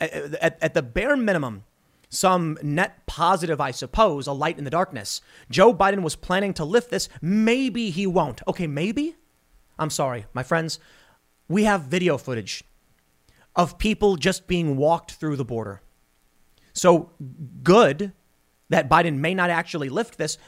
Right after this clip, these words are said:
but why should we even be saying it? It should be a no-brainer. We shouldn't even have to have this conversation about their plans to lift these restrictions. N B C News reports, the Biden admin is rethinking its plan to lift covid nineteen restrictions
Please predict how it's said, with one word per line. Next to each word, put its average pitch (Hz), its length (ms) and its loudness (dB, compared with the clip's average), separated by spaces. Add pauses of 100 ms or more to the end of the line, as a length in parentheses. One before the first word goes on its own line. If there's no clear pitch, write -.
but 165 140 -2
why 160 360 0
should 185 220 -6
we 175 80 -8
even 139 240 -6
be 131 100 -6
saying 214 360 -2
it? - 180 -16 (180)
It - 120 -6
should 170 140 -2
be 185 120 2
a 185 40 0
no-brainer. 160 580 -2 (160)
We 185 120 2
shouldn't 202 300 0
even 175 160 -6
have 160 200 0
to 160 100 -6
have 143 160 -4
this 139 140 -8
conversation 135 840 -4 (220)
about 160 200 0
their 147 120 0
plans 139 400 -6
to 139 80 -6
lift 123 180 -6
these 113 140 -8
restrictions. 104 580 -10 (760)
N 208 140 2
B 220 80 0
C 208 160 -2
News 185 180 2
reports, - 480 -2 (880)
the 160 80 6
Biden 220 260 8
admin 185 260 0
is 143 140 -2
rethinking 160 380 -4
its 165 120 -6
plan 175 320 -2
to 147 140 -4
lift 131 420 -2
covid 170 300 0
nineteen 151 320 -6
restrictions 131 580 -6